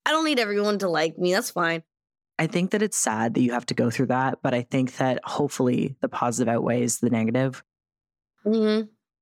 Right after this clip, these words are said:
Speaker 1: We all make mistakes. We're all learning and growing. I'm sure one day I'm gonna hear back something I said and be like, "Oh, that was kinda ignorant of me." That's called being a human being.
Speaker 2: One of the reasons why I love doing this podcast is I meet people that I know from afar and not know,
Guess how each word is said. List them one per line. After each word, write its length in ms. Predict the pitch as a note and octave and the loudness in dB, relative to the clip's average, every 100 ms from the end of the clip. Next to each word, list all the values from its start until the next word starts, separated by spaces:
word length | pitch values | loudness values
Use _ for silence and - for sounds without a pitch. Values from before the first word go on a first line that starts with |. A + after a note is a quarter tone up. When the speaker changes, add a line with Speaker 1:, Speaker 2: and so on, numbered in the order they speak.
| _ _ _ F#3+ | _ _ _ -2
Speaker 1:
We 80 | |
all 120 | F3+ F3 | 0 0
make 140 | E3+ | -2
mistakes. 360 | F3 E3 E3+ E3+ | -2 0 0 0
We're 120 | F3 | 0
all 320 | E3+ E3+ E3+ | 2 2 2
learning 260 | E3+ E3 E3 | 2 0 0
and 120 | D#3+ | 2
growing. 340 | E3 D#3+ E3 | 2 0 0
I'm 120 | E3 | -2
sure 220 | E3+ E3+ D#3+ | 0 0 0
one 220 | D#3+ E3 | 0 0
day 180 | E3 E3 | 0 0
I'm 140 | F3 | 0
gonna 300 | E3+ D#3+ D#3+ _ _ _ | 0 0 -4 _ _ _
hear 160 | F#3+ F#3 | -2 0
back 260 | E3+ E3+ - | 0 -2 -2
something 300 | F3 E3+ D#3+ | -2 0 0
I 120 | E3+ | -2
said 220 | E3+ D#3+ | 0 0
and 140 | D#3+ | 2
be 60 | E3 | 2
like, 140 | E3 G#3 | 2 2
"Oh, 120 | G#3+ | 0
that 80 | E3+ | 0
was 80 | |
kinda 260 | E3 F3+ F3 | -2 -2 -2
ignorant 300 | F3+ F3 D#3+ | 0 0 0
of 80 | D#3 | 0
me." 280 | D#3 D#3+ E3 - | 0 0 -4 -4
That's 180 | E3+ - | -4 -2
called 180 | F3 | -2
being 140 | E3+ E3 | 0 0
a 20 | |
human 200 | E3 D#3+ | 2 2
being. 320 | E3 E3+ A#3+ - _ _ _ _ _ | 2 0 -4 -10 _ _ _ _ _
Speaker 2:
One 140 | D#3 G3 | -2 0
of 60 | |
the 60 | F3+ | 0
reasons 260 | D#3+ D3+ | 2 2
why 120 | C3 B2+ | 2 0
I 20 | |
love 300 | B2+ B2 A#2+ | 0 -2 0
doing 160 | A#2+ | 0
this 120 | A#2+ - | 0 0
podcast 540 | A#2 A#2 - C3 - | -4 -2 -2 -2 -2
is 80 | C3 | -2
I 80 | A#2+ | 0
meet 240 | A#2 G2+ | 0 0
people 340 | - C3+ C#3+ | 0 0 0
that 120 | C3+ B2 | 0 0
I 60 | |
know 180 | B2 B2 | 2 0
from 200 | - - | 0 -4
afar 380 | B2 A2 A2+ C3+ | -2 -2 0 0
and 100 | C3+ | 0
not 200 | D#3 B2 | 0 2
know, 420 | B2+ G#2+ - | 0 0 -2